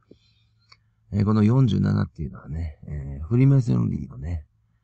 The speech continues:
えー、コンパスの、うん、角度でしたよね。開いてる角度。えー、四十七度でしたよね。えー、それと関連してますね。えー、わざわざね、こういう名前を作ったのか、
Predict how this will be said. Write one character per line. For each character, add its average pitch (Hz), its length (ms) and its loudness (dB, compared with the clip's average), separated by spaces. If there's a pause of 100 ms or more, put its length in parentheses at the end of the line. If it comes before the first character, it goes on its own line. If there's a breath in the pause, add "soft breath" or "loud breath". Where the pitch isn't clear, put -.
(280)
え 76 260 -6
ー、 - 40 -20
コ - 140 -6
ン 110 120 0
パ 90 180 -6
ス - 140 -14
の、 78 200 -8 (140)
う - 60 -20
ん、 - 20 -16 (540)
角 - 280 -10
度 - 100 -16
で - 120 -20
し - 80 -20
た - 120 -20
よ - 60 -20 (140)
ね。 82 460 -12
開 101 180 -2
い - 20 -4
て 71 140 -14
る 76 100 -18
角 78 260 -14
度。 - 140 -20 (800)
え - 20 -20 (240)
ー、 76 60 -14
四 90 200 -10
十 71 140 -14
七 95 320 -2
度 98 120 -2
で 69 100 -16
し - 100 -20
た - 80 -20
よ - 60 -20 (100)
ね。 87 260 -10 (2000)
え 82 260 -8
ー、 78 60 -8
そ - 100 -10
れ 104 100 -2
と 95 280 -8
関 80 240 -6
連 69 160 -8
し - 60 -20
て - 100 -14
ま - 160 -16
す - 160 -20
ね。 107 260 -6 (1200)
え 101 60 0
ー、 - 20 2
わ 104 160 4
ざ 98 80 0
わ 85 80 -4
ざ 71 140 -14
ね、 82 260 -6
こ - 140 -8
う 101 80 2
い - 20 2
う 98 60 2
名 98 120 2
前 104 160 2
を 98 80 0
作 - 220 -8
っ 113 40 -4
た - 140 -10
の 87 140 -10
か、 - 240 -20